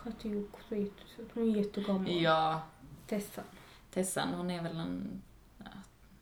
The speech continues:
Speaker 2: tolv, tretton år någonting.
Speaker 1: Mm.
Speaker 2: Eh, och fäller så in i helvete.
Speaker 1: Mm.
Speaker 2: Och så vit också. Och har man, eh, som jag, som jag har nästan alltid mörka kläder på mig. Så,
Speaker 1: Mm.
Speaker 2: så syns ju de här katthåren jättetydligt.
Speaker 1: Mm. Men hon, alltså,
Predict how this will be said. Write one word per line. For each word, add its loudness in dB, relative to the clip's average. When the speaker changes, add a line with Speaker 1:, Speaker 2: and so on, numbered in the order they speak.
Speaker 2:
tolv, -6
tretton -4
år -2
någonting. -4
Speaker 1:
Mm. -2
Speaker 2:
Eh, 2
och -4
fäller 2
så -4
in 8
i 8
helvete. 2
Speaker 1:
Mm. 0
Speaker 2:
Och 2
så 8
vit 2
också. -6
Och 0
har 2
man, 2
eh, -2
som 6
jag, 10
som 2
jag 4
har 4
nästan 2
alltid 2
mörka -2
kläder 4
på 0
mig. -2
Så, 0
Speaker 1:
Mm. 12
Speaker 2:
så 6
syns 8
ju 4
de 10
här 6
katthåren 0
jättetydligt. 8
Speaker 1:
Mm. -2
Men 6
hon, 4
alltså, 8